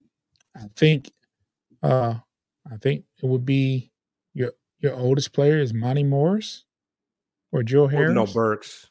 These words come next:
Speaker 2: I think it's Burks because Burks has
Speaker 1: It
Speaker 2: been
Speaker 1: might
Speaker 2: in the league for thirteen years.
Speaker 1: So it would be Burks, th-, without a doubt.
Speaker 2: I
Speaker 1: Without a
Speaker 2: believe.
Speaker 1: bu-, without a doubt, it's Burks.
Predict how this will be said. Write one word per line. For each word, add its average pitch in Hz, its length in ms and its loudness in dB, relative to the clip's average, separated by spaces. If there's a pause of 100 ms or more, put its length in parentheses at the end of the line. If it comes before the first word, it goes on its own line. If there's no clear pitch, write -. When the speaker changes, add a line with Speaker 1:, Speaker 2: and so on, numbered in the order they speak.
Speaker 2:
I 107 100 -8
think 165 180 -4
it's 127 120 -6
Burks 98 440 -10
because 98 360 -12
Burks 107 400 -6
has 135 100 -10
Speaker 1:
It 147 60 2
Speaker 2:
been - 0 -
Speaker 1:
might 151 160 2
Speaker 2:
in 104 40 -4
the 101 80 -6
league 101 240 -8
for 98 80 -12
thirteen 104 540 -8
years. 95 460 -14 (580)
Speaker 1:
So 190 320 6
it 202 100 6
would 190 240 8
be 139 100 0
Burks, 107 400 -6
th-, 120 180 -4
without 139 260 4
a 139 40 0
doubt. 117 420 -4 (420)
Speaker 2:
I 110 100 -18
Speaker 1:
Without 139 260 -2
a 131 40 -4
Speaker 2:
believe. 127 60 -8
Speaker 1:
bu-, - 360 -10
without 135 220 2
a 135 40 -6
doubt, 131 220 -4
it's 120 120 -8
Burks. - 500 -10